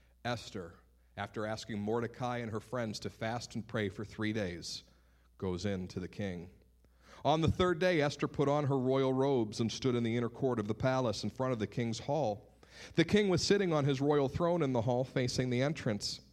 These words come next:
And when he saw Queen Esther standing in the court, he was pleased with her and held out the gold scepter that was in his hand. So Esther approached, and she touched the tip of the scepter. And then the king is asked, "What is it, Queen Esther? What is your request?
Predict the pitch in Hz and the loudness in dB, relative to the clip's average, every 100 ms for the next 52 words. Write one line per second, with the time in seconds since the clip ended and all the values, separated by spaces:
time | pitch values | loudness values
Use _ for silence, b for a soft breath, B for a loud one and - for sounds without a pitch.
0 | - B B - 160 214 254 196 226 214 | -20 B B 4 6 4 2 2 2 2
1 | - 196 175 175 165 - 170 175 151 131 | 2 2 2 2 -2 0 0 2 0 0
2 | 123 - 143 147 - - - _ - 113 | 0 2 2 2 -4 -20 -20 _ -2 0
3 | 95 - 143 208 - - - - 87 92 | -2 -4 -4 -4 -4 -6 -8 -4 -4 -4
4 | - - B B B 127 120 147 208 208 | -10 -20 B B B 0 2 2 2 2
5 | 180 208 - 135 135 170 165 - 143 - | 2 0 -2 -2 2 0 0 -2 -2 -2
6 | 117 117 110 120 139 139 135 - 120 101 | 0 0 2 2 2 0 0 0 0 0
7 | 107 143 - 151 156 - 120 123 139 117 | 0 -2 0 -2 -2 -2 -2 -2 -2 -2
8 | 110 - - - b b b - 113 123 | -2 -10 -16 -20 b b b -6 -2 -4
9 | 117 151 156 - 123 160 - 117 120 - | 0 -2 -2 -10 -2 -2 -2 -6 -2 -2
10 | 107 - 104 101 - b b b b b | -2 -2 -4 -4 -10 b b b b b
11 | 175 220 233 226 233 226 226 226 - 220 | 0 0 0 0 0 0 0 0 0 0
12 | 214 196 214 262 285 170 - 143 113 104 | 0 2 2 4 0 0 0 2 2 2
13 | - 107 101 165 254 190 220 233 226 240 | 0 -2 2 2 2 0 0 -2 0 0
14 | 143 - | 0 -2